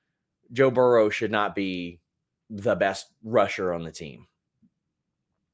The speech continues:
But the officiating, my God, was it completely inconsistent. So let's go ahead and get into it.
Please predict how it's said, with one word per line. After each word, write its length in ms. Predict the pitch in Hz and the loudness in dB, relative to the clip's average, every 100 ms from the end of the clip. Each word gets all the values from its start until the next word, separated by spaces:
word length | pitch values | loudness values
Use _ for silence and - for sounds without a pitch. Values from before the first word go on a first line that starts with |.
| _ _ _ _ _ _ _ _ _ _ _ _ _ _ | _ _ _ _ _ _ _ _ _ _ _ _ _ _
But 180 | 131 - | -10 -4
the 140 | 104 | -4
officiating, 1080 | 104 - 185 180 135 107 90 85 85 82 80 _ _ _ - | -4 0 0 0 -4 -2 -2 -2 -6 -8 -14 _ _ _ -16
my 580 | 80 92 113 139 156 156 | -8 -2 4 6 6 4
God, 600 | 131 92 69 58 67 - _ - | 4 2 -2 -8 -14 -20 _ -12
was 320 | 95 101 98 | -2 0 0
it 120 | 131 | -4
completely 840 | - 110 - 139 156 160 104 87 87 | -6 -10 -8 0 2 2 0 -6 -6
inconsistent. 800 | 98 95 101 - 78 - - - _ _ _ _ _ _ _ _ _ _ _ _ _ _ _ _ _ _ | -8 -8 -12 -10 -10 -10 -18 -20 _ _ _ _ _ _ _ _ _ _ _ _ _ _ _ _ _ _
So 180 | - 139 | 0 6
let's 180 | 180 175 | 6 6
go 140 | 143 | 2
ahead 220 | 123 107 | 2 0
and 100 | 98 | -4
get 140 | 85 76 | -8 -8
into 340 | 65 - 67 | -12 -16 -16
it. 140 | 52 | -18